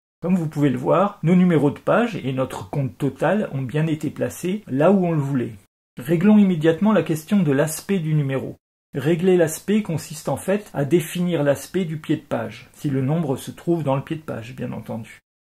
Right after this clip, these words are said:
Ici, vous avez deux sélecteurs de fonte qui correspondent respectivement à l'entête, header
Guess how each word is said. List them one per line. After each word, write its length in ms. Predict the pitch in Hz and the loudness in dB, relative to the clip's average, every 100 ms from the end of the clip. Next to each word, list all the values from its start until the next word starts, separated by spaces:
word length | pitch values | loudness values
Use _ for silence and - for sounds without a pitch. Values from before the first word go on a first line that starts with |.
| _ | _
Ici, 340 | 160 147 - 226 | -6 -4 -2 -2
vous 200 | 175 151 | 0 2
avez 180 | 135 135 | 2 0
deux 220 | 127 202 | 0 -2
sélecteurs 580 | - 160 151 - 170 135 | -2 -4 -4 -4 -4 -2
de 120 | 131 | -6
fonte 500 | - 170 247 247 - | -4 -2 -2 -4 -14
qui 160 | - 156 | -8 -2
correspondent 500 | 156 156 151 160 131 | 0 0 -2 -2 -2
respectivement 920 | 147 - 156 - 151 139 135 123 - | -2 -4 -8 -8 -6 -2 -2 -4 -2
à 100 | 147 | 0
l'entête, 600 | 143 127 - 185 247 - - - | 0 0 0 -2 -2 -10 -12 -6
header 280 | 139 131 | -2 0